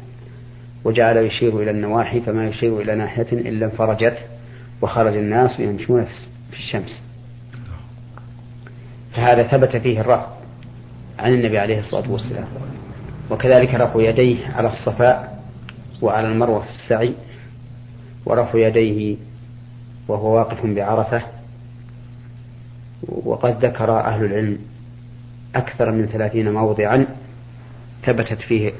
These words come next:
ثبت فيه الرفع عن رسول الله صلى الله عليه وسلم.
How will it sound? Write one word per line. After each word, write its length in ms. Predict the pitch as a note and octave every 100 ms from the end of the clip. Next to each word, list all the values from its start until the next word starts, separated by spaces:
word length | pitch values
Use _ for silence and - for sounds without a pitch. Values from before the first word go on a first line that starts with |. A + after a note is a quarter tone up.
| - -
ثبت 380 | - B2 A#2
فيه 240 | A2+ B2 A2+
الرفع 280 | B2+ A#2+ - - - - - - - - - - -
عن 60 | A2+
رسول 300 | A2 G#2 B2+
الله 340 | A2 A#2 A2+ G2+
صلى 120 | G#2+
الله 280 | A2 A2+ G#2
عليه 100 | G2
وسلم. 320 | - -